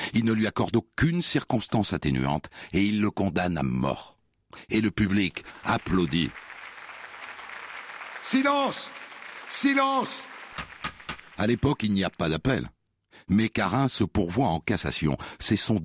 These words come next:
dernier recours. Son avocat plaide que l'une des questions posées au juré était trop complexe pour être bien comprise.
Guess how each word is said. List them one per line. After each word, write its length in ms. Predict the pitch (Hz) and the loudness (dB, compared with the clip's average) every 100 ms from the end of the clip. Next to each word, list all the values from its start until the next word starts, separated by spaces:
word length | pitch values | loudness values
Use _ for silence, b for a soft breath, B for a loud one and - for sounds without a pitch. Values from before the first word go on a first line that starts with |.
| - | 0
dernier 380 | 131 107 113 | 0 2 0
recours. 540 | 113 82 - 67 53 _ _ _ _ _ B B | 0 -2 0 0 -2 _ _ _ _ _ B B
Son 160 | - 123 | 0 2
avocat 360 | 139 151 175 165 | 4 4 2 2
plaide 260 | 139 127 | 0 0
que 100 | - | 2
l'une 340 | 113 117 180 165 | 2 2 2 2
des 120 | 147 | 2
questions 420 | 139 - - 131 | 0 0 2 0
posées 260 | 92 82 80 | 2 2 2
au 100 | 69 | 2
juré 280 | 95 151 170 B - | 4 4 0 B -2
était 340 | - 165 151 B - | 0 2 0 B -2
trop 220 | - 165 | 2 2
complexe 580 | - 156 - 185 - - | 2 0 0 0 0 0
pour 200 | 147 147 | 2 2
être 180 | - | 0
bien 160 | 113 147 | 0 2
comprise. 480 | 104 78 73 64 | 0 0 0 -2